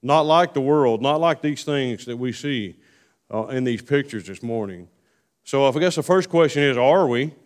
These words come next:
Are we different? And the second question was, well, how do we go about doing this? How do we regain control? What do we do about these things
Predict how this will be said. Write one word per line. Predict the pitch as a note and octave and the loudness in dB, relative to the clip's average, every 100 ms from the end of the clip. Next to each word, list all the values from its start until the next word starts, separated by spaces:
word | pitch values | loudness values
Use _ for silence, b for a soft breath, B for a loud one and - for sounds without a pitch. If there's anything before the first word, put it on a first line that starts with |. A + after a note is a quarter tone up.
| _ _ | _ _
Are | F#2+ D3 F3+ | -2 2 4
we | C3+ | 2
different? | A#2+ A#2+ D3+ D3 - b b b | 0 0 -4 -6 -14 b b b
And | B2 | -6
the | C3 | -2
second | E3+ E3+ D#3 | 0 0 -2
question | D3+ D#3 C#3+ C3 | 0 0 0 -4
was, | C3+ B2 | -6 -6
well, | B2 A2+ A2+ | -10 -8 -6
how | A#2+ D#3+ | 0 0
do | D#3+ | 0
we | D3+ | -2
go | C3 C#3+ | 0 2
about | C3+ C3 B2 | 4 2 2
doing | D3+ B2+ G#2+ | -2 -2 -6
this? | E2 - - _ _ _ | -10 -18 -20 _ _ _
How | C#3+ E3 | 0 2
do | |
we | E3 D#3+ | 4 4
regain | C#3+ E3 C#3 D#3+ F3 | 4 2 2 2 2
control? | C3 - B2+ A2 G2+ G2+ | -2 -2 0 0 -2 -2
What | C3+ | 0
do | D3+ | 0
we | D3 C3 | 0 0
do | D3+ E3+ | 0 0
about | B2 A2+ - | 2 2 0
these | A2+ - | -6 -6
things | B2+ G#2+ G2 | -6 -6 -8